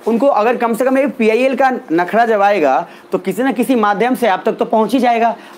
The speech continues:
कमाल के बात देखो, PhonePe Google Pay नहीं था, PhonePe Google Pay नहीं था, आज पूरे गांव-गांव में पहुंच गया है सर, हर जगह, हर टोले, हर बस्ती, हर सब्जी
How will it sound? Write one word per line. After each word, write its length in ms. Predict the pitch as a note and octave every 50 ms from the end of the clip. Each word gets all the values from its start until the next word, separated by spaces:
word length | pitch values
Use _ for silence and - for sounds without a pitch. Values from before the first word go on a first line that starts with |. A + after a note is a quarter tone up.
| - - -
कमाल 260 | F3 F3 F#3 G#3 A#3
के 100 | A3 A#3
बात 160 | A#3 A#3 A3
देखो, 280 | G3 G#3+ G#3+ - G3+ - - -
PhonePe 320 | F#3+ G#3 A3 G#3+ A3+ A#3+ A3+
Google 260 | G3 G#3 G#3+ A#3 A#3
Pay 120 | A3+ A#3
नहीं 160 | A3+ A#3 A#3 G3+
था, 240 | A3+ A3 G#3 G3+ - - - - - - - - - - - - - - - - - - - - - - - - - F3
PhonePe 240 | F3+ F#3+ F#3 B3
Google 220 | A3+ G#3+ A3 A#3+ A#3
Pay 80 | G#3+
नहीं 180 | B3+ A3+ A#3+ A3+
था, 100 | - G#3
आज 180 | G3 G#3+ G#3+ E3+
पूरे 180 | G3+ A3 A#3+
गांव-गांव 380 | A3 A3+ G#3+ A#3 A#3+ A#3+ A#3+ A#3+
में 80 | B3
पहुंच 280 | A3+ A#3 A#3 A3+ G3+ G#3
गया 120 | A#3 A#3+
है 100 | A#3+ A#3+
सर, 160 | A#3 B3+ B3+ G#3+
हर 260 | E3 F#3 G#3+ A#3+ A#3+
जगह, 340 | G3 E3 G3 G3+ F#3+ A3+ A#3+
हर 280 | A#3 F#3+ F#3 G3+ A3+ A3+
टोले, 360 | - - G3+ G3+ G#3+ A#3 A#3
हर 220 | - F#3 G3+ A3 G#3
बस्ती, 420 | F3+ G3+ G3+ G3+ G3+ - A#3 G#3+
हर 180 | F3+ G3 A3 G#3
सब्जी 420 | G#3 A3 F#3+ E3+ C#3+ C3+ B2